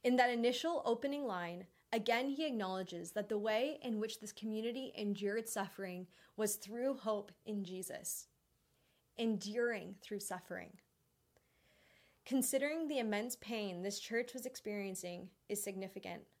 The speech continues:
And Paul highlights that they endure it through having hope in Jesus. They lived in the present, trusting that Jesus was coming in the future.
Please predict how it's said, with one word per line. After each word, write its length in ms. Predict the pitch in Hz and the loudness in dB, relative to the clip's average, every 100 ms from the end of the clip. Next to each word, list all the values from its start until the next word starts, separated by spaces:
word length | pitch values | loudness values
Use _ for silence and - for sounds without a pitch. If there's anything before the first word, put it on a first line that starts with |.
| _ _ _ _ - - | _ _ _ _ -20 -14
And 140 | - 220 | -2 0
Paul 260 | 226 269 | 4 4
highlights 760 | 277 254 233 220 180 185 - - _ - | 6 4 4 4 0 -2 -6 -6 _ 2
that 160 | 233 | 2
they 180 | 233 214 | 4 2
endure 480 | 214 214 220 214 240 | 2 0 2 2 4
it 240 | 294 277 - - | 2 0 -6 -14
through 160 | - 214 | -6 -4
having 320 | 190 208 202 | 0 0 0
hope 400 | - 208 214 - - | 0 -2 -2 -6 -8
in 200 | 220 190 | -4 -4
Jesus. 640 | 190 196 - 190 - - _ _ _ _ _ _ _ _ _ _ _ _ _ _ - | -4 -6 -6 -6 -6 -8 _ _ _ _ _ _ _ _ _ _ _ _ _ _ 2
They 140 | 240 | 4
lived 320 | 240 247 277 302 | 6 8 8 6
in 100 | 302 | 0
the 80 | |
present, 580 | 302 - 208 196 190 196 - _ - | 0 2 2 2 -4 -6 -18 _ -14
trusting 680 | - 254 247 - 190 165 196 | 0 2 2 -2 -6 -6 -8
that 140 | - 208 | -4 -2
Jesus 400 | 220 214 214 - | -2 -4 -4 -6
was 120 | 208 | -6
coming 360 | - 226 202 185 | -6 -4 -4 -4
in 100 | 180 | -6
the 60 | |
future. 520 | 185 - - - - | -8 -12 -10 -10 -10